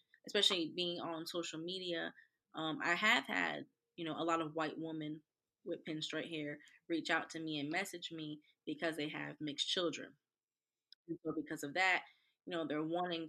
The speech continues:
to learn how to care for their child's hair properly, um, so that way it can be healthy. And I appreciate that. And, you know, I can tell that they kinda walk on eggshells with certain questions because they don't wanna be offensive,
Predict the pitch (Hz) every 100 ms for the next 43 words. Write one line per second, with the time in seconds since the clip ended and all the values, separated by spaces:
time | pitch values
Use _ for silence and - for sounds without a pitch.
0 | - 170 156 151 147 _ _ 151 151 151
1 | 147 - 147 143 151 143 139 - 123 131
2 | - 147 143 139 139 165 139 - 151 -
3 | 98 131 - _ _ 143 151 143 151 143
4 | - 180 160 151 147 143 143 143 185 214
5 | 185 - 233 233 170 156 - 139 - -
6 | 156 147 143 - - - 190 170 220 226
7 | 220 208 190 185 180 185 156 156 160 156
8 | - 156 - 165 143 - 143 139 135 156
9 | 151 170 160 160 156 156 160 156 175 165
10 | 165 143 - 147 147 151 147